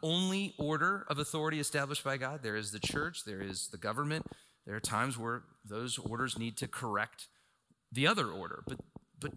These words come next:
the typical rule, the, the, the normative rule, is that God has given children parents for their good, to establish an order.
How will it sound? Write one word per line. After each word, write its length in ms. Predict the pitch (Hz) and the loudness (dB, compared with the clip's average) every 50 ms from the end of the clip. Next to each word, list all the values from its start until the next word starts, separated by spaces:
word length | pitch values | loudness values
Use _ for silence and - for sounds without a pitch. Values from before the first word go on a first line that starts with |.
| - - | -8 -10
the 80 | - 160 | -10 -2
typical 580 | - - - 262 196 202 196 - 170 156 143 | 2 2 4 4 4 2 2 2 2 2 2
rule, 280 | 143 156 131 104 104 - | 2 0 0 0 0 0
the, 140 | 113 123 - - | 0 -2 -2 -2
the, 300 | 117 131 131 123 120 113 113 - - - | 0 2 2 2 2 0 -4 -10 -6 2
the 80 | 143 143 | 4 6
normative 920 | 147 151 156 165 185 208 214 226 220 202 185 - - 143 113 92 - 87 | 6 8 8 8 8 8 8 8 8 8 8 6 4 4 2 -2 -4 -8
rule, 320 | 82 82 90 90 - - _ _ _ _ _ _ _ _ _ _ _ _ _ _ _ | -12 -12 -12 -14 -16 -20 _ _ _ _ _ _ _ _ _ _ _ _ _ _ _
is 140 | - 139 - | 4 4 4
that 160 | 143 123 107 | 4 4 0
God 360 | - 131 - 180 165 175 180 | -4 -4 -4 -2 0 0 0
has 200 | 143 139 123 107 | 0 0 -2 -2
given 440 | - - 139 131 127 123 117 113 110 - _ _ _ _ _ _ _ _ _ _ - | -2 -4 -4 -2 0 0 -2 -2 -4 -10 _ _ _ _ _ _ _ _ _ _ -4
children 520 | - - 175 175 156 120 135 120 113 113 | -2 0 0 2 2 2 2 2 2 0
parents 600 | - - - - 160 170 151 127 113 110 - - | -2 -6 -4 0 2 4 4 4 4 4 2 2
for 240 | - - 135 131 120 | 2 0 -2 -2 -2
their 180 | 120 117 113 107 | -2 -2 -2 -2
good, 460 | 98 - 127 147 160 131 110 82 - | -4 -6 -6 -4 -2 -2 -2 -2 -4
to 300 | - 123 127 123 120 85 | -4 -4 -4 -4 -4 -2
establish 720 | - - - - 127 127 143 123 127 127 120 - - - - | 0 0 0 0 0 -2 -2 -2 -2 -2 -2 -2 -4 -4 -4
an 140 | 113 113 113 | -6 -6 -4
order. 560 | - 127 131 139 131 113 104 95 90 92 | -4 -4 -4 -4 -2 -2 -2 -2 -2 -4